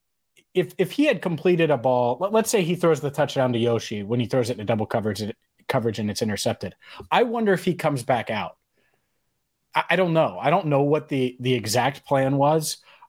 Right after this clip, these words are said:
All I know is, is the coaches said they'll get equal time. And so what I thought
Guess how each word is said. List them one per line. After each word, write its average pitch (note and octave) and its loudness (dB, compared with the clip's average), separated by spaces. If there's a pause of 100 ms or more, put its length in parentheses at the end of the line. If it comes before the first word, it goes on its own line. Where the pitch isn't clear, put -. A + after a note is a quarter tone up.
(480)
All E3+ 2
I F3+ 0
know D3+ 2
is, B2+ 0
is A#2+ -4
the A#2+ 0
coaches C#3 -2
said C3 0
they'll A#2+ 0
get B2 -4
equal B2+ 0
time. G2+ -2 (220)
And C3+ 0
so C#3 2
what B2+ 0
I D#3 4
thought G#2+ -2